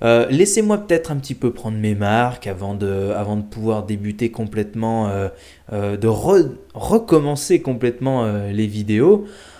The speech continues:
Euh, je, je vais rester sur le même thème habituel, hein, euh, c'est-à-dire faire n'importe quoi. <laughs> Non, toujours rester axé, euh, Star Wars, mais voilà, non, mais vous allez retrouver les trucs habituels, juste dans un décor différent, c'est tout.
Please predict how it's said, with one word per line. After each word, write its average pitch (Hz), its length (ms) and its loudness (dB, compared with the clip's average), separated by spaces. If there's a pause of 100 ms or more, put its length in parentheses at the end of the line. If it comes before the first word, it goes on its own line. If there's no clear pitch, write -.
(160)
Euh, 101 160 -2
je, 104 340 -4
je 95 180 -8
vais 113 120 4
rester 104 320 0
sur 113 200 -4
le 101 60 -4
même 101 260 -2
thème 117 220 2
habituel, 127 680 0
hein, 135 240 2
euh, 98 280 -2 (360)
c'est-à-dire 110 680 0
faire 101 200 -8
n'importe 110 380 -2
quoi. 185 360 2 (400)
<laughs> - 640 6
Non, 98 120 -4
toujours 120 300 2
rester 123 320 0
axé, 113 360 -2
euh, 107 180 -2
Star 104 300 -4
Wars, 131 280 0
mais 101 160 -8 (300)
voilà, 175 240 6
non, 139 120 0
mais 123 100 4
vous 110 120 2
allez 110 160 8
retrouver 113 280 2
les 110 60 6
trucs 113 220 -4
habituels, 135 380 4
juste 123 220 -2
dans 123 160 4
un 117 100 4
décor 113 340 2
différent, 147 420 0
c'est 120 200 -4
tout. 233 240 -2